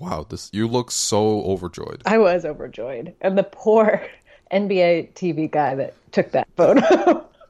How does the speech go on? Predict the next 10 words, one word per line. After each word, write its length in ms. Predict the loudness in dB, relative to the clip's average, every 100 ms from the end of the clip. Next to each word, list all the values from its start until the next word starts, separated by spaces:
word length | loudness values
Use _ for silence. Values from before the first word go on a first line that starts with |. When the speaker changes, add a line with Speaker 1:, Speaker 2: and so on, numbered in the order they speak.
| _ -4
Speaker 1:
Oh. 920 | -4 -4 -6 -8 -4 -2 -2 -4 -14 -16 -20 _ 0
Speaker 2:
who 120 | 0
was 320 | 2 0 0
like, 400 | 2 2 2 -2 -20 -20 -20 -20 -20 -20 -10
I 40 | -6
was 80 |
like, 140 | -2 2
"Excuse 800 | 2 2 -2 -8 -10 -12 -12 -14
me, 360 | -14 -14 -16 _ -8
um, 320 | -4 -4 -6